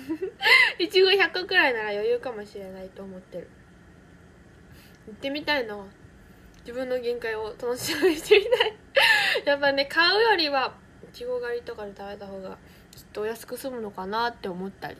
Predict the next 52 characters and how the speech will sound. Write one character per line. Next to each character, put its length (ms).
ね。 300
ど 80
っ 100
ち 120
で 100
し 140
ょ 20
う 60
か。 200
八 180
丸 220
を 100
超 100
え 60
る 100
か。 140
<laughs> 800
八 200
丸 220
の 160
記 140
録 380
っ 40
て 240
書 100
い 60
と 120
く。 180
<laughs> 880
記 100
録。 320
み 140
ん 60
な 60
ど 160
ん 40
く 100
ら 100
い 80
食 140
べ 40
れ 120
る 80
ん 40
で 60
す 60
か 100
ね。 180
男 280
の 120
人 220
は 220